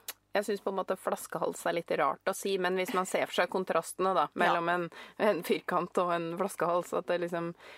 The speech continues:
Speaker 1: hvis man har en litt lite markert skulder.
Speaker 2: Ja, så
Speaker 1: Jeg
Speaker 2: den
Speaker 1: har
Speaker 2: liksom
Speaker 1: veldig sånn
Speaker 2: sloper
Speaker 1: firkantet
Speaker 2: veldig.
Speaker 1: skuldre, så for min del så er liksom til og med ermefisk litt mye.
Speaker 2: Ja.
Speaker 1: Eh, men, eh, men på en god del,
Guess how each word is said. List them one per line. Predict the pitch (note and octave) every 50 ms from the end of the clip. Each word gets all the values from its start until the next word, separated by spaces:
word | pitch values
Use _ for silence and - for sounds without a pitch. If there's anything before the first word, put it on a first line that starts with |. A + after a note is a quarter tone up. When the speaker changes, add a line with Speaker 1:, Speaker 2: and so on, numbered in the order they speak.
| - _ _
Speaker 1:
hvis | - G3
man | F#3 E3+ F3 F#3+ F#3+
har | G3+ F3 E3+
en | E3+ F3+ F3+ F3
litt | F3+ - -
lite | F#3 F3 D#3+ - _ -
markert | D#3+ E3 F3 F#3 - - - E3+ E3+ -
skulder. | - - - C3 E3 F3 G#3+ A#3 A3 - _ _ -
Speaker 2:
Ja, | G#3+ G#3+ F#3 G3 - - _
så | - - -
Speaker 1:
Jeg | F#3+ F#3+
Speaker 2:
den | G3 G#3
Speaker 1:
har | G#3
Speaker 2:
liksom | F#3+ F#3 G#3+ G3+ F3+
Speaker 1:
veldig | G3 F3 F3 F3
sånn | F3+ E3+
Speaker 2:
sloper | F3+ - F3 F#3 F3+
Speaker 1:
firkantet | D3+ - - E3+ C#3+ C#3+ - -
Speaker 2:
veldig. | - E3+ E3 E3 -
Speaker 1:
skuldre, | - F3 D#3+ D3+ E3+ F#3+ G#3 F#3+
så | - F#3+ F3+ F3+ E3+ E3+ F3 -
for | - - G3
min | F#3 F3 E3 D#3 D#3+
del | E3+ F#3+ G3 F3+
så | - - F#3 F3+
er | E3+ E3+
liksom | - - E3+ E3+ -
til | - F3 D#3+ D#3+ D#3+
og | D#3+
med | D#3+ D#3+ -
ermefisk | - E3 D3+ D3+ C#3+ C#3+ - - E3 - - - - -
litt | D#3+ D3+ D#3 D3+ - - -
mye. | F3+ D#3+ C#3+ C#3+ D#3 E3 - - -
Speaker 2:
Ja. | - G#3+ G3+ G#3 A#3 - - _ _ -
Speaker 1:
Eh, | - F3 E3+ E3+ E3+ E3 E3 F3 E3 E3 E3 E3 D#3+ D#3+ E3 E3+ - -
men, | F3+ F#3 F#3 F3+ F3 F3 F3+ F3+ F3+ F3+ F3+
eh, | F3+ F3+ F3 F3 F3 E3+ F3 F3 F3+ - - _ -
men | G3 F#3+ F#3+ F#3+ G3
på | G3 - A3+
en | A3 A3 A3 G#3 G3+ G3
god | - - A3 A3 A3+ A#3+ B3+ A#3+
del, | A3+ G#3 G3+ G#3 A3 A#3 A#3+ B3